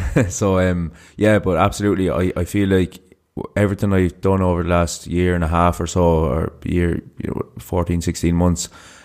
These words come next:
has helped me come to th-, this point and f-, future points where, like you're saying there, I don't have that anxiety of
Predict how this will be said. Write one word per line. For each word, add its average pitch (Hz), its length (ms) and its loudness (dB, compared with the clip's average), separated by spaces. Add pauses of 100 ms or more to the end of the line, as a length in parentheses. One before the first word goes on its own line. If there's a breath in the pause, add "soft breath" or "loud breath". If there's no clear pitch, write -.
(460 loud breath)
has - 260 -2
helped 101 200 0
me 98 120 2
come 95 240 0
to 90 80 -2
th-, 87 220 0
this 95 160 -2
point 90 360 0
and 85 260 -2
f-, - 260 -12
future 90 360 -4
points 90 340 0
where, 87 380 4 (880 loud breath)
like 95 180 0
you're 90 80 0
saying 90 280 -2
there, 90 400 2 (300)
I 90 80 -8
don't 90 240 -6
have 90 140 -2
that 71 140 -2
anxiety 92 580 2
of 82 360 0